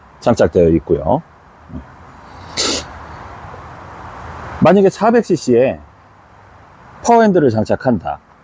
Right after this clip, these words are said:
파워 핸들 장착하실 수 있어요. 예, 애프터마켓 제품 나옵니다. 백만 원 넘-, 넘습니다. 그 다음에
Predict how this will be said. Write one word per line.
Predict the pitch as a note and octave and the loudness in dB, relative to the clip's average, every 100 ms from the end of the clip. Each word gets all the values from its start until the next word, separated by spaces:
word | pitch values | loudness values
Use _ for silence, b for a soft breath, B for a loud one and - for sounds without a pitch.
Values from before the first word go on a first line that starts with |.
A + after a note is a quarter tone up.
| _ - | _ -2
파워 | G#3+ | 2
핸들 | G#3 F3 | 4 2
장착하실 | C3+ C3+ D#3+ F3+ F#3+ | 0 0 2 2 0
수 | E3 | 2
있어요. | G#2 - G#2 A#2+ D#2 - F#2 | 0 2 2 2 0 -8 -4
예, | E2 - | -4 -2
애프터마켓 | A2+ - C3+ A2+ - G2 | -2 2 2 2 2 -2
제품 | F#2 G#2 F2+ | -2 0 2
나옵니다. | E2 G2+ F#2+ D2+ D2 - | 2 2 2 -2 -8 -4
백만 | C3 C#3+ C3 | 2 4 4
원 | F2+ | 2
넘-, | F#2 F#2+ - | 0 -2 -6
넘습니다. | F2+ G2 F#2+ F#2 D#2 C#2 C#2+ - - - - - - - - - | -2 -2 -2 -6 -8 -12 -20 -20 -20 -20 -20 -20 -20 -20 -20 0
그 | E3 | 4
다음에 | E3+ D3+ F3+ | 4 4 0